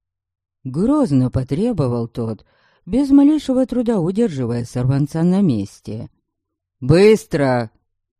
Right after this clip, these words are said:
Я охнула, только сейчас обнаружив, что моя сумочка почему-то открыта. Бросила взгляд в ее внутренности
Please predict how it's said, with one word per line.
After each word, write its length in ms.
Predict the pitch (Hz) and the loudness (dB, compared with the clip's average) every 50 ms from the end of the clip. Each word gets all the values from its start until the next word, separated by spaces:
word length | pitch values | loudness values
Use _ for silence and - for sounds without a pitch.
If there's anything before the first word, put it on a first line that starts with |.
| _ _ _ _ _ _ _ _ _ _ _ _ _ - | _ _ _ _ _ _ _ _ _ _ _ _ _ -10
Я 360 | 135 147 170 202 240 277 302 | -8 -6 -2 0 0 2 2
охнула, 920 | 311 320 339 370 359 311 220 156 - - 143 131 131 127 127 123 127 123 - | 2 2 2 2 2 0 0 -2 -4 -2 0 0 0 0 0 -2 -4 -6 -4
только 360 | - 269 320 339 302 294 269 | -2 -2 0 0 0 -2 -2
сейчас 380 | - 180 139 - 139 120 - - | -2 -2 -6 -4 -4 -6 -4 -4
обнаружив, 680 | 123 117 127 123 120 120 131 196 233 208 240 254 202 | -4 -2 0 0 0 -2 -2 -4 -4 -2 -2 -4 -4
что 160 | - - 269 | 0 2 4
моя 200 | 262 277 285 277 | 6 6 6 4
сумочка 580 | - - 311 302 220 151 127 110 - - - 117 | 2 0 0 2 4 4 2 0 -2 -6 -6 -4
почему-то 540 | 113 131 - 151 151 160 156 - 170 185 | -4 -4 0 2 2 2 2 0 -2 -6
открыта. 760 | 202 - - - 131 113 110 104 110 - - 104 104 107 - _ _ _ _ _ _ _ _ - | -6 -8 -10 -10 -8 -8 -8 -8 -10 -10 -10 -10 -10 -10 -12 _ _ _ _ _ _ _ _ -8
Бросила 540 | - 196 262 311 311 - - 175 165 147 131 | -2 0 2 2 2 0 -2 -2 -2 -2 -2
взгляд 460 | 113 110 104 135 123 127 120 113 - | -4 -6 -6 -4 -4 -4 -4 -6 -8
в 40 | 117 | -10
ее 340 | 120 117 127 139 120 120 117 | -8 -4 -4 -2 -2 -2 -4
внутренности 1040 | 107 120 120 131 175 240 247 - 277 262 262 254 254 254 240 - - - 233 226 220 | -2 0 2 2 2 2 0 0 2 4 4 4 4 2 0 -4 -6 -6 -6 -6 -6